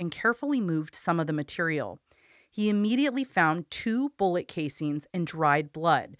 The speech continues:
which had him convinced that there was a body wrapped up inside. Go check out the picture on the blog. It definitely looks like the shape of a body.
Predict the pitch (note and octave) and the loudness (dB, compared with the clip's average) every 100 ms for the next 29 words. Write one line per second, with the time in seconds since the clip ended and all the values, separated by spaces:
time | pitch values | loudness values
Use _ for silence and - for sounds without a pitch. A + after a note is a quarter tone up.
0 | - - - F#3+ - G3 F3+ A3 B3+ A#3 | -20 -10 -2 -2 4 4 4 0 0 0
1 | G3 G3 D#3+ - - F3 D#3+ D#3+ D3+ E3 | 0 2 0 -2 -6 -6 0 0 2 -2
2 | D3+ D#3+ D3 D#3 C#3+ C#3 - D3 - C#3+ | -2 0 2 0 2 0 2 -4 -2 -6
3 | - D3+ B2+ F2+ - _ _ _ _ _ | 0 2 2 -4 -16 _ _ _ _ _
4 | _ _ _ _ _ - G#3+ C4 E4+ D#4+ | _ _ _ _ _ 0 2 2 0 0
5 | D4+ C#4 A3 - G#3 G3+ E3 D#3 C3 C3 | 0 -2 -2 0 0 0 0 2 4 2
6 | - E3+ _ - D#3 C#3+ E3+ E3 C#3+ G3 | 0 -12 _ 0 0 2 0 0 -2 -4
7 | A3 - D#3+ C#3 - D3+ - - C#3+ C3+ | -6 -6 -8 -8 -8 -6 -6 -4 -4 -4
8 | C3+ C#3 C3+ B2 A#2 G2 | -4 -2 0 0 0 -8